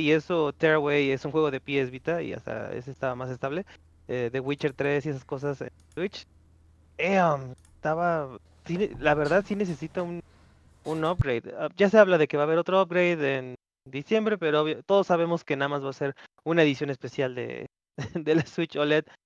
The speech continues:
Es <coughs> para otra, o, o, que, no sé qué juego vaya a salir por esas fechas, pero bueno. Am, a mí la verdad,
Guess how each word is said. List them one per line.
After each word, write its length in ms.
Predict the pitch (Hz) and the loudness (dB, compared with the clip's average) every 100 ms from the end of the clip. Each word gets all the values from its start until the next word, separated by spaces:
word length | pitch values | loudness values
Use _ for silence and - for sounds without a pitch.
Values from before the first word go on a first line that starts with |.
| _ | _
Es 220 | - 190 - | 2 2 4
<coughs> 480 | - - - - 262 _ _ _ _ | 0 0 -10 -6 -8 _ _ _ _
para 240 | 143 135 | 2 4
otra, 840 | 151 156 143 131 123 123 117 113 - - - | 4 4 4 4 2 0 -2 -4 -10 -14 -12
o, 160 | - - | -10 -10
o, 220 | - - _ _ | -12 -14 _ _
que, 360 | 170 165 113 107 - _ _ - | -2 0 -2 -6 -12 _ _ -12
no 60 | 165 | -8
sé 80 | 175 | -8
qué 100 | 160 | -6
juego 220 | 165 156 | -2 0
vaya 140 | 151 | 0
a 20 | 143 | -2
salir 320 | 147 151 151 | -4 -6 -6
por 160 | 131 | -10
esas 160 | 135 135 - _ _ - | -10 -12 -16 _ _ -12
fechas, 280 | 165 190 - | -6 -6 -4
pero 160 | 135 | -2
bueno. 260 | 147 160 156 _ _ _ _ _ - | -2 -2 -6 _ _ _ _ _ 0
Am, 540 | 139 139 139 139 131 - _ _ _ _ _ - | 2 4 2 -2 -8 -14 _ _ _ _ _ -8
a 60 | 156 | -2
mí 120 | 190 | 4
la 120 | 202 | 4
verdad, 340 | 156 143 156 | 4 2 2